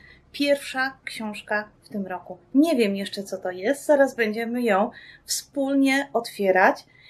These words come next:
i przekonamy się, która książka jako pierwsza zawitała do mojego domu.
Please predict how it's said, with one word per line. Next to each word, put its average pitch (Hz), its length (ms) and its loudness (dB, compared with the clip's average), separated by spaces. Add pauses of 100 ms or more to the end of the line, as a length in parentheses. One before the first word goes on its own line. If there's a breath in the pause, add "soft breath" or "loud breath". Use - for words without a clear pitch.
(140 soft breath)
i 359 60 -2
przekonamy 214 600 0
się, 262 160 -4 (380 loud breath)
która 285 380 4
książka 240 640 -4 (440 soft breath)
jako 247 400 0
pierwsza 269 540 -2
zawitała 208 760 -2 (120)
do 302 120 4
mojego 190 380 0
domu. 160 340 -6